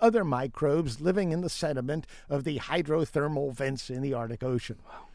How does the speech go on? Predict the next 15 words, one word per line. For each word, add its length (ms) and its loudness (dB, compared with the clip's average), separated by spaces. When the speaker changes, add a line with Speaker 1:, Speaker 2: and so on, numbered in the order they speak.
Speaker 1:
They're 120 2
just 140 -4
kind 160 -2
of 100 -10
piecing 440 -4
together 580 0
what 200 -4
they 140 -6
need. 400 -4
Speaker 2:
Well, 320 8
it 180 0
sounds 480 4
like 280 0
from 280 -2
this 280 -6